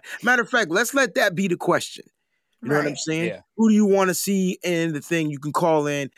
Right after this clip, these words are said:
Speaker 1: We'll do that, guys. Let's get to the rest of the news so we can get our callers in. We won't be before you guys long. I can promise you that. All right, let's look at, uh, some of the,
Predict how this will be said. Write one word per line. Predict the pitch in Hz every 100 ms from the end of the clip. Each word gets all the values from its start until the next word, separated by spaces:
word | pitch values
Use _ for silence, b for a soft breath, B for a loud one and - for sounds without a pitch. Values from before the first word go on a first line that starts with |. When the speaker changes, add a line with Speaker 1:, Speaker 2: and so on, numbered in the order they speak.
| B
Speaker 1:
We'll | - 170
do | 165
that, | 147 135
guys. | 139 131
Let's | 143
get | - 160
to | 147
the |
rest | 143 139 -
of |
the | 131
news | 135 127
so | 135
we | 127
can | 123
get | 123 127
our | 120
callers | 131 120 113 113
in. | 110
We | 147
won't | 147 127
be | 127
before | 113 - 120
you | 110 104
guys | 110 101 95
long. | 110 98 92 - B B
I | -
can | -
promise | - 120 101 -
you | 101
that. | 101 101 -
All | 165
right, | 170 -
let's | 202 -
look | 170 196 277 220 -
at, | 151 120 113 _ b b -
uh, | 147 139 120 113
some | - 196 180
of | 151
the, | 127